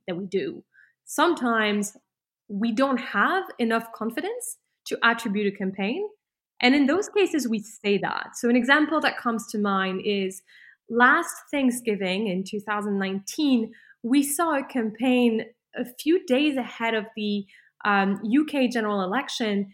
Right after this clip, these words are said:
that was circulating the trade leaks, the U S U K diplomatic discussions.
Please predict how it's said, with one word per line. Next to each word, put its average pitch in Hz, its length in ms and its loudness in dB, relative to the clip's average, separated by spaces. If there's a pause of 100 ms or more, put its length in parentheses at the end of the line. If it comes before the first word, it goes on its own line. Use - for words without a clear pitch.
(160)
that 240 120 2
was 247 220 0
circulating 240 1000 2 (280)
the 202 380 2 (140)
trade 262 320 4
leaks, 208 320 -4
the 220 80 -2
U 208 140 2
S 226 180 0
U 233 100 -2
K 240 180 2
diplomatic 196 520 0 (280)
discussions. - 720 -8